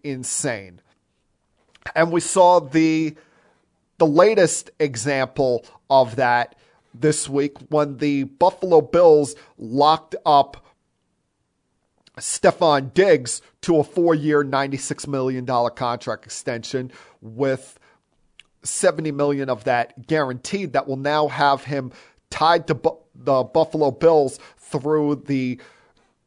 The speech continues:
twenty twenty-seven season at the very least, in what they're hoping will make him a Bill for life. And listen, w-, we know that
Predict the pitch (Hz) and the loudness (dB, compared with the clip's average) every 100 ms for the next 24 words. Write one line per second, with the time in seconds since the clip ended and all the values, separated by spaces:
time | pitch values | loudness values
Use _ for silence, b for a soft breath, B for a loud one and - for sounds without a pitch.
0 | _ - 170 156 139 165 151 123 - 190 | _ -6 -2 -2 -4 -4 -4 -4 -4 -2
1 | 202 160 135 - 151 139 123 127 117 _ | -2 -6 -8 -6 -4 -4 -4 -8 -10 _
2 | 135 - - 123 117 - 131 113 151 131 | -4 -4 -4 -2 -2 -6 -18 -2 0 0
3 | 127 117 113 117 131 - - - 139 139 | -4 -4 -6 -6 -8 -12 -12 -8 -4 -4
4 | 139 127 - 196 - 156 139 123 b 123 | -2 -6 -2 -2 -2 -2 -4 -8 b -8
5 | 143 139 143 143 - 139 - 120 147 139 | -6 -2 -2 -2 -6 -10 -8 -6 -2 0
6 | 135 127 127 160 156 139 123 b b b | -2 -4 0 0 0 -2 -8 b b b
7 | b b b b b b b 185 - 165 | b b b b b b b -4 -2 -8
8 | 151 - 143 156 170 180 190 196 185 180 | -8 -10 -6 -6 0 4 6 4 2 -2
9 | - _ 156 139 135 - | -10 _ 4 4 2 -4